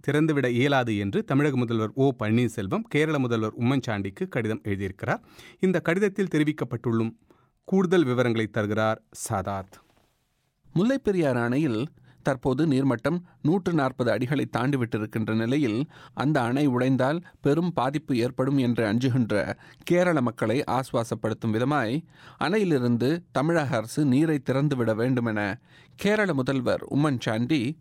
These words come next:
Speaker 2: தமிழக அரசுக்கு எழுதியிருந்த கடிதத்துக்கு பதிலாக தமிழக முதல்வர் பன்னீர்செல்வத்தின் இந்த கடிதம் அனுப்பப்பட்டிருக்கிறது.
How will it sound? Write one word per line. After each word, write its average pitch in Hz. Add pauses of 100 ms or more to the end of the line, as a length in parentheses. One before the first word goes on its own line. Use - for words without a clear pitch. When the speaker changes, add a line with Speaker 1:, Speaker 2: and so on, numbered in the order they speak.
Speaker 2:
தமிழக 170
அரசுக்கு 135
எழுதியிருந்த 120
கடிதத்துக்கு 123
பதிலாக 123 (280)
தமிழக 147
முதல்வர் 113
பன்னீர்செல்வத்தின் 123
இந்த 135
கடிதம் 117 (240)
அனுப்பப்பட்டிருக்கிறது. 120